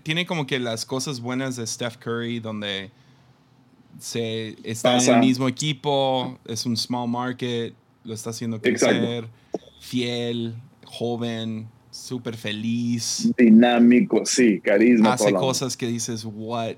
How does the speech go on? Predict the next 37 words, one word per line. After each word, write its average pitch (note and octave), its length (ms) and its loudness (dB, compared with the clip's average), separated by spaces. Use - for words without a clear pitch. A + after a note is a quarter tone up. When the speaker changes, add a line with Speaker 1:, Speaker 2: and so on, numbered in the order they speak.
Speaker 1:
¿Cómo A#2+ 260 -4
es A#2 140 -6
posible? A2+ 540 2
Speaker 2:
Mm. - 20 -2
Speaker 1:
Este A2 180 -8
vato A2 200 -8
es G#2 100 -14
un G#2+ 120 -10
videojuego", G2+ 480 -4
Speaker 2:
Exacto. A#2 300 4
Speaker 1:
etcétera. - 200 0
Um, A2 120 2
Speaker 2:
Exacto. G#2+ 640 -2
Speaker 1:
yeah, A#2 460 -6
tie-, A2 240 -10
tiene A2+ 200 -6
todo G#2+ 460 -8
y, G2+ 300 -10
yeah, G#2 260 -6
estoy, - 260 -8
estoy A#2+ 240 -6
emocionado. F#2 480 -2
Speaker 2:
Yeah. B2+ 140 -6
Speaker 1:
Él, B2+ 140 -6
él, A#2+ 540 -4
él A#2 160 -4
es A2+ 180 -6
mi, G#2 320 -8
no, D3+ 200 2
no D#3+ 200 2
me E3 60 -2
pierdo D3 300 0
de B2+ 80 -2
juegos C3 380 -2
de A#2 140 -2
Memphis A2+ 600 -6
ahorita. G#2+ 420 -14